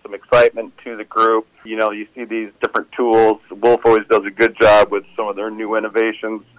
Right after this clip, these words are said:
The installers love getting their hands on these new tools. So that group certainly brings some excitement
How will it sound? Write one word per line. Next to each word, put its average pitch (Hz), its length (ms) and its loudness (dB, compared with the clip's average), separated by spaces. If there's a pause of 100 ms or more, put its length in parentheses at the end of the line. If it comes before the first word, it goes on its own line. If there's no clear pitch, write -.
(240)
The 98 120 -6
installers 120 500 2
love 117 240 -2
getting 120 160 -8
their 95 180 -6
hands 113 340 -8
on 110 200 -4
these 104 180 -20
new 110 140 -14 (120)
tools. 113 360 -2 (100)
So 107 280 2 (280)
that 139 180 2
group 143 300 -4
certainly 131 260 -4
brings 127 300 -4
some 117 140 -8
excitement 127 640 0